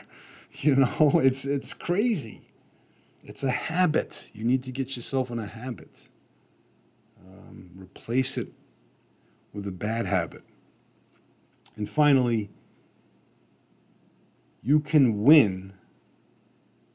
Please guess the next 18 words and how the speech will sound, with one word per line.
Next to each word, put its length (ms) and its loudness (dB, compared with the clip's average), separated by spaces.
but 160 -6
you 160 -8
have 380 0
to 100 -2
want 460 -2
to. 160 -8
And 120 -18
that 180 -4
is 280 -14
a 200 -12
great 340 2
point 320 2
to 100 -12
leave 300 -2
everybody 480 -2
off 280 0
on 180 -14
today. 580 -8